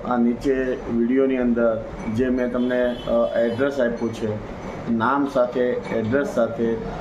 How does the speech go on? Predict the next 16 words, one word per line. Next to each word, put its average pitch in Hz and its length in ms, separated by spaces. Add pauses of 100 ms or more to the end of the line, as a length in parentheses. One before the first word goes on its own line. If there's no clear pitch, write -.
(200)
કોન્ટેક્ટ 131 400
નંબર 127 380
સાથે 117 680 (1000)
પણ 123 80
મેં 113 420 (220)
આ 117 140
કાર્ડ 120 300 (500)
રાખ્યું 117 400
છે. 117 160 (640)
તો 110 380 (1160)
જે 139 120
પણ 147 200
લોકો 123 560 (3250)
અવશ્ય 123 360
કોન્ટેક્ટ 123 520
કરે, 123 260